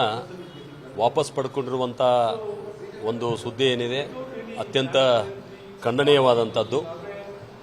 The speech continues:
ಈ ಹಿಂದೆ ಆ ಕಾನೂನನ್ನ ಜಾರಿಗೆ ತರಬೇಕಾದ್ರೆ ಬಹುಶಃ ರೈತರ ಹಿತವನ್ನ ಗಮನದಲ್ಲಿಟ್ಟುಕೊಂಡು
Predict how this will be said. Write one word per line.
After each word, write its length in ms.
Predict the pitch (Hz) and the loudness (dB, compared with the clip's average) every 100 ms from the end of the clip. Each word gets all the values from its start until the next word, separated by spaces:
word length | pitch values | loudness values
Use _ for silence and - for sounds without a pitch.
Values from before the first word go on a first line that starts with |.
| - - - - 123 | -20 -16 -14 -8 0
ಈ 40 | 147 | 4
ಹಿಂದೆ 260 | 151 156 160 151 123 - - - - - - 120 | 4 6 8 8 4 -4 -12 -12 -14 -12 2 4
ಆ 20 | 120 | 6
ಕಾನೂನನ್ನ 440 | 127 131 143 139 139 120 | 4 4 0 0 -2 2
ಜಾರಿಗೆ 280 | 113 127 131 | 4 4 4
ತರಬೇಕಾದ್ರೆ 640 | 139 123 123 127 123 131 151 139 | 4 4 4 4 4 4 2 4
ಬಹುಶಃ 320 | 117 120 139 135 113 | 2 4 4 4 4
ರೈತರ 340 | 120 120 135 127 | 0 2 2 4
ಹಿತವನ್ನ 420 | 110 135 127 127 135 107 | 2 0 0 -2 -2 0
ಗಮನದಲ್ಲಿಟ್ಟುಕೊಂಡು 800 | 110 139 139 127 123 123 135 | 2 4 4 2 0 0 4